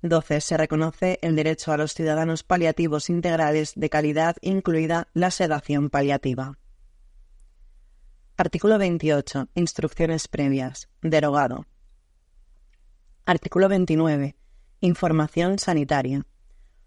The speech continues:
Uno, la autoridad sanitaria velará por el derecho de los ciudadanos a recibir por cualquier medio de comunicación información sanitaria clara, veraz,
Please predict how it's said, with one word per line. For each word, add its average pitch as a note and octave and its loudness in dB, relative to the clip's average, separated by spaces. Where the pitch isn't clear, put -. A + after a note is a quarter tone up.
Uno, D#3 2
la D#3 2
autoridad E3+ 2
sanitaria G#3 0
velará D3+ 0
por D#3 -2
el D#3+ 0
derecho F3 -2
de E3+ 0
los D3+ -4
ciudadanos D#3+ 0
a E3 -2
recibir F#3+ 0
por D3+ -2
cualquier D#3+ -2
medio E3 2
de D3+ 0
comunicación F3+ 0
información D#3 0
sanitaria E3 0
clara, D3 -2
veraz, D3+ 0